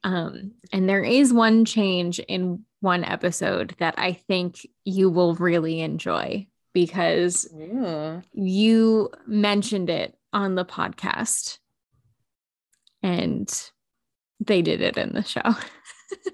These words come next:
Speaker 2: Can you tell me which book it happens in?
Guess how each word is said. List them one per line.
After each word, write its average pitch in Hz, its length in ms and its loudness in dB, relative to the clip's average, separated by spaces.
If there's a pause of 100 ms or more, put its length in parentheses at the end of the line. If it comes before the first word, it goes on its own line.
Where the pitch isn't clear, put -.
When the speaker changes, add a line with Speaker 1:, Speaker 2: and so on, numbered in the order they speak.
(1200)
Speaker 2:
Can 185 120 -2
you 170 80 0
tell 170 200 -6
me 180 160 -2
which 165 460 -2
book 147 240 -2
it 143 80 -4
happens 170 420 -4
in? 208 280 -8